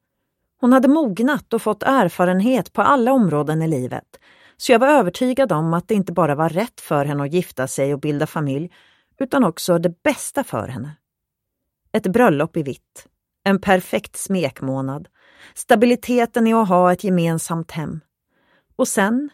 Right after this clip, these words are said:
med tiden, ett tillskott till familjen.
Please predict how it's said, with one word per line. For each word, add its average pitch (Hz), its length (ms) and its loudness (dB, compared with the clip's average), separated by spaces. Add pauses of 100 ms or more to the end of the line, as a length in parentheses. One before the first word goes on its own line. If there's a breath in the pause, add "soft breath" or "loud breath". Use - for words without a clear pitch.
(180)
med 254 160 -2
tiden, 190 460 0 (520)
ett - 160 -6
tillskott - 560 -4
till 262 140 -2
familjen. 240 540 -2